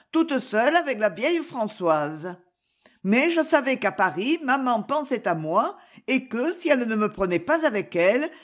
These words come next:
c'était parce que cela était impossible.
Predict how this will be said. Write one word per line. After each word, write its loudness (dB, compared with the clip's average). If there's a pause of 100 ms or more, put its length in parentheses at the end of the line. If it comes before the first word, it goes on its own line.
(100)
c'était 2
parce -2
que -2
cela 4
était -2
impossible. -2